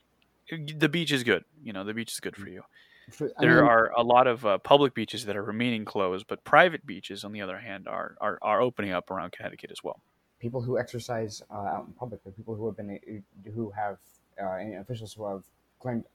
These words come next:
Speaker 2: against that to not go out in public to these congested places. Um, if you, if you can take a, a run around your neighborhood in the outside weather, uh,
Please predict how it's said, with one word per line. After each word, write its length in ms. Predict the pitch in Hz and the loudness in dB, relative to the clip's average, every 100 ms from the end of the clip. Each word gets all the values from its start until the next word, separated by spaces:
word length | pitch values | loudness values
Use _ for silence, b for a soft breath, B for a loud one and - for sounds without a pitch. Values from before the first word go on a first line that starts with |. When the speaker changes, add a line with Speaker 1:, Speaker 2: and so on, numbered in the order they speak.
| - | -10
Speaker 2:
against 340 | 113 139 139 | -4 -4 -4
that 180 | 90 - | -10 -10
to 200 | 101 95 - _ _ _ | -10 -10 -12 _ _ _
not 280 | 110 117 110 | -2 0 2
go 60 | |
out 100 | 117 | 0
in 60 | 113 | 0
public 260 | 120 110 - | -8 -14 -14
to 80 | 110 | -12
these 140 | 110 | -12
congested 440 | - 110 107 98 - | -10 -10 -10 -14 -6
places. 380 | 139 127 95 _ _ _ _ | -6 -6 -14 _ _ _ _
Um, 360 | 113 113 110 104 _ _ _ _ _ _ | -4 -2 -4 -8 _ _ _ _ _ _
if 160 | 139 120 | -10 -6
you, 140 | 131 120 | -8 -6
if 180 | 143 135 | -6 -6
you 80 | 151 | -6
can 120 | 156 | -6
take 160 | 160 160 | -2 2
a, 120 | 147 | 2
a 80 | 131 | 2
run 180 | 123 139 | 0 0
around 180 | 135 127 | 0 -2
your 100 | 110 | -2
neighborhood 560 | 110 117 101 98 92 - | -4 -4 -4 -4 -6 -8
in 240 | 104 101 | -6 -6
the 140 | 98 - | -6 -6
outside 480 | 107 - 113 104 92 | -8 -8 -8 -8 -6
weather, 360 | 98 87 78 _ _ _ _ _ _ | -6 -6 -10 _ _ _ _ _ _
uh, 360 | 85 82 85 | -6 -4 -6